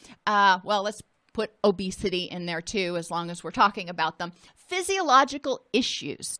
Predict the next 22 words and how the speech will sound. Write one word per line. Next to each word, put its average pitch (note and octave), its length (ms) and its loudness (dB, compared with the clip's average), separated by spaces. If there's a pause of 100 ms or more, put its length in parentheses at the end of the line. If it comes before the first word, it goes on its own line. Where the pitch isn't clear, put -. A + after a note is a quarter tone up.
(120)
that A3 320 4
contribute C4 800 -4
to A#3+ 560 -2 (180)
narrowing C4 880 0
of G3+ 240 -2
arteries, B3+ 680 0 (260)
especially, G#3 800 0 (380)
uh, G#3+ 360 4
and B3 520 -4
that A3 160 -2
contribute A#3 480 -4
to A#3+ 120 -8
hypertension, G#3 840 0 (340)
put E4 240 0
people D4 420 2
at G#3+ 140 4
m-, A3 320 0
a G#3 80 0
much A#3 400 4 (240)
more A#3 220 2
significant A#3+ 840 -2
risk G3 520 0